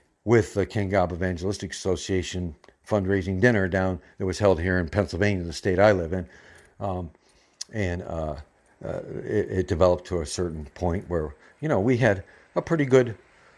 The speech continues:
uh, fellowship, uh, a long distance, be it as it was, with Barbara Olson. And, uh, uh, of course, Ted Olson, uh, who, um, uh,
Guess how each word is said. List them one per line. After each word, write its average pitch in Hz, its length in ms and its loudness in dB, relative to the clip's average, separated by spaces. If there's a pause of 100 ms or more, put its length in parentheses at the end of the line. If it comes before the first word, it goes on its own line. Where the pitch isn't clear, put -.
(140)
uh, 107 220 -4
fellowship, 113 600 4 (560)
uh, 95 500 -2
a 104 100 -2
long 107 280 6
distance, 101 400 2
be 104 180 2
it 98 240 2 (460)
as 95 240 -4
it 92 100 -4
was, 98 400 4 (1120)
with 98 280 -4
Barbara 92 320 0
Olson. 92 360 -2 (280)
And, 85 280 -6
uh, 82 220 -6 (560)
uh, - 40 -10
of - 500 -8
course, 82 300 -4
Ted 85 220 2
Olson, 87 420 0 (520)
uh, 95 260 -2
who, 82 540 -6
um, 76 260 -8 (1160)
uh, 78 260 -4